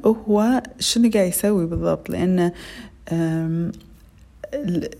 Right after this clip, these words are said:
الحالات شلون تصير؟ تصير إحنا عايشين مع شخص نرجسي وشكله إنسان طبيعي ويتكلم كلام طبيعي وي-، ويسوي تصرفات طبيعية،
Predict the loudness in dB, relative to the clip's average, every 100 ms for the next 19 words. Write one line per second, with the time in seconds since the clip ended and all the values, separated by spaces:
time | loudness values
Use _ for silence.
0 | 0 2 2 0 -2 0 4 4 2 -2
1 | 0 2 4 2 0 0 0 -2 -2 0
2 | 2 2 4 2 2 2 2 0 0 0
3 | -2 -8 -20 -10 -2 0 0 -2 -6 0
4 | 2 2 2 0 0 0 -2 -2 0 2
5 | 2 4 4 4 2 0 2 2 4 4
6 | 4 2 0 -2 -4 -12 -18 -6 4 6
7 | 6 4 6 8 10 10 10 8 6 0
8 | 2 4 4 4 0 0 2 2 2 2
9 | 2 2 2 4 4 6 6 6 6 4
10 | 4 2 2 2 2 2 2 2 2